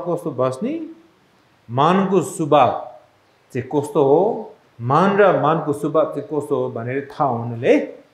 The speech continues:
धर्म भन्छ, होइन? अनि तपाईँहरूको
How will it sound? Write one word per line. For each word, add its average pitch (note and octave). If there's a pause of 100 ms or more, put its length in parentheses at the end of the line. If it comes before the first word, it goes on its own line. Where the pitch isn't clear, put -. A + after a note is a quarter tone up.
(180)
धर्म C#3
भन्छ, B2+ (1700)
होइन? D#3
अनि -
तपाईँहरूको G#3+